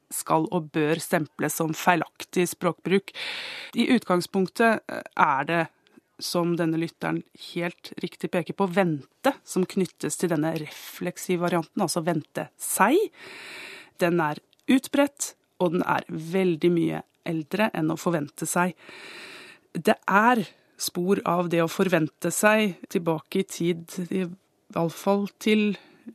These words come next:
eh, min fødsel og litt eldre. Altså, dette her har jeg funnet eksempler på tilbake til, eh, begynnelsen av nitten syttitallet. Eh, jeg vil anbefale denne lytteren å holde på den distinksjonen hun beskriver her mellom det å forvente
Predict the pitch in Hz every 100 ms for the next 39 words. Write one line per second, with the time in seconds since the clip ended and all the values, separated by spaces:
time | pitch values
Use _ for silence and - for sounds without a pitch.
0 | - 175 170 170 170 165 190 185 - _
1 | _ _ - 196 - - 311 269 - 180
2 | 190 185 190 - - 170 160 233 196 202
3 | 202 190 185 185 - - 185 202 233 170
4 | - 180 - 151 - 165 - 170 - 226
5 | 175 143 - 165 - 160 160 160 156 160
6 | 160 160 170 160 160 156 233 214 - 175
7 | - 151 - 170 196 208 381 - - -
8 | - - - - - 214 202 190 - 160
9 | 143 147 165 - 190 202 254 254 _ _
10 | _ - 170 170 165 151 160 - 190 151
11 | - 180 - 175 160 151 151 - 160 170
12 | 170 147 147 175 175 - 156 160 160 -
13 | 170 - 139 143 156 165 143 143 170 185
14 | 147 - - 156 - - 165 147 - 214